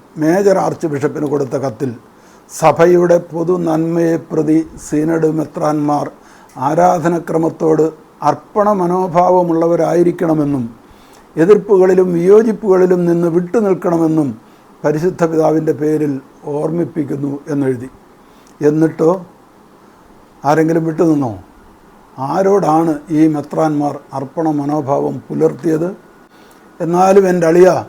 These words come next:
എങ്ങനെ സാധിക്കുന്നിടേ ഇതൊക്കെ?" എന്ന് ഏതോ സിനിമയിൽ ആരോ പറഞ്ഞതുപോലെ ഒരു ഓർമ്മ. ഇല്ലെങ്കിൽ ഇനി അങ്ങനെ ഒരു സിനിമയിൽ കയറ്റാം. ആ, കാര്യത്തിലേക്ക് വരാം. അതേ കത്തിലെ ഒരു വാക്യം നോക്കുക. എറണാകുളം അങ്കമാലി അതിരൂപതയിൽ പൂർണ്ണമായും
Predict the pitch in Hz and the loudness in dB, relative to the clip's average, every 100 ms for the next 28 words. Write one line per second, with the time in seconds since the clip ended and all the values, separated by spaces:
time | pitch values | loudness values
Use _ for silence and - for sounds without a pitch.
0 | - 160 165 196 196 165 156 185 175 170 | -6 -2 -2 0 0 2 0 0 -2 -2
1 | 160 156 117 143 156 160 - 156 143 151 | 2 0 0 -4 -2 -2 -2 -4 -4 -6
2 | 143 - - - - - _ _ - _ | -8 -12 -20 -20 -20 -20 _ _ -20 _
3 | _ - 151 175 196 202 - 165 170 185 | _ -2 4 6 8 6 4 2 4 4
4 | 170 160 170 180 175 - 160 151 160 160 | 4 2 2 4 2 0 -2 0 2 2
5 | 156 143 151 147 131 147 143 143 135 131 | 0 0 0 -2 -2 -2 0 0 -4 -8
6 | _ _ 143 147 160 156 147 - 160 160 | _ _ -4 0 0 -2 -6 -6 -2 -2
7 | 170 - 151 156 151 139 151 151 156 156 | -2 -6 -4 0 0 -2 -4 0 2 0
8 | 143 147 147 135 127 - - - _ - | -2 -2 -2 -2 -6 -6 -14 -20 _ -4
9 | 135 110 - - - 147 151 156 147 135 | -2 -2 -10 -18 -4 -2 -2 -2 -2 -4
10 | 135 - _ - - 147 185 220 220 - | -10 -12 _ -20 -4 2 6 6 4 4
11 | 214 214 190 190 180 277 196 170 147 143 | 6 8 8 8 6 4 2 2 2 -2
12 | 135 120 - - - - - 160 185 208 | -4 -6 -14 -20 -20 -20 -4 -2 2 4
13 | 226 220 214 196 202 202 196 196 190 180 | 6 6 4 2 0 2 2 4 4 4
14 | 190 185 185 180 180 - 175 175 185 196 | 4 4 4 4 2 0 -2 0 2 0
15 | 190 185 180 175 175 170 | 0 0 2 4 4 4